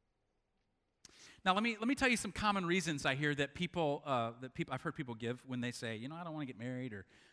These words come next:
"I have my reasons for not getting married." And, and,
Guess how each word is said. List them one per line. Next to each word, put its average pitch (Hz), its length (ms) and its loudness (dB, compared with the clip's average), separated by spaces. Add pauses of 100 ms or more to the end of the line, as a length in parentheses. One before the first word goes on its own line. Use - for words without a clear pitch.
(100)
"I 120 60 -4
have 147 80 0
my 139 100 0
reasons 135 360 0
for 135 120 -6
not 120 200 0
getting 131 220 -2
married." 120 340 -2
And, 95 120 -12 (380)
and, 139 120 -6